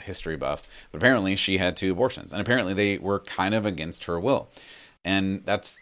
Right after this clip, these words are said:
that's really tragic. It's a really tragic thing. And apparently this movie shows that it's actually tragic when a woman is, uh, either goes through an abortion, period, or is forced to go through an abortion. Apparently that's a tragic thing.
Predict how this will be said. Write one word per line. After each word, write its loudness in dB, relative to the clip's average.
that's -2
really 2
tragic. -2
It's -6
a 0
really 0
tragic -2
thing. 0
And -4
apparently 0
this 0
movie 4
shows 4
that 2
it's -2
actually 0
tragic 2
when -2
a 0
woman -2
is, -4
uh, -2
either 8
goes 4
through 2
an 2
abortion, 4
period, 2
or 6
is 4
forced 0
to -4
go 0
through -6
an -2
abortion. -2
Apparently -2
that's -2
a -6
tragic -2
thing. -2